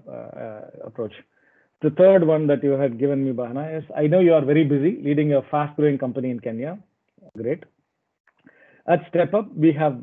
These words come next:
a wide set of reskill refugees in social media to deliver an impact." I think all three are really, you know, uh, I really like it. It's, uh,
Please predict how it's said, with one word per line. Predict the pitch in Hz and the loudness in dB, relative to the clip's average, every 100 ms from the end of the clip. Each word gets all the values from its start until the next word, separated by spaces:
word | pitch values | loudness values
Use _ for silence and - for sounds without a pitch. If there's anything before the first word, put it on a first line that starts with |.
| - | -14
a | 147 139 127 | -6 -4 2
wide | 175 190 | 4 2
set | 175 151 | 0 -2
of | 139 | 0
reskill | 147 147 147 | -2 0 -4
refugees | 143 147 135 151 | -2 -4 -4 -6
in | 135 131 | -6 -8
social | 135 139 127 | -6 -4 -2
media | 127 190 247 _ _ _ _ _ - | -2 -4 -6 _ _ _ _ _ -4
to | 151 | 2
deliver | 147 156 143 | 4 4 2
an | 139 | -2
impact." | 123 165 151 - | -2 -6 -6 -6
I | |
think | 151 196 226 - _ _ _ _ | -4 -4 -6 -12 _ _ _ _
all | - 208 233 - | -2 0 0 0
three | 220 226 214 | 0 2 4
are | 180 | 4
really, | 151 175 196 208 196 156 | 4 4 4 2 -2 -4
you | 160 | -6
know, | 165 156 131 143 139 | -4 -4 -6 -10 -10
uh, | 123 131 | -8 -2
I | 156 | 2
really | 175 190 | 4 4
like | 147 143 139 | 4 2 -2
it. | 98 | -10
It's, | 127 131 - | -10 -14 -8
uh, | 139 123 | -4 -4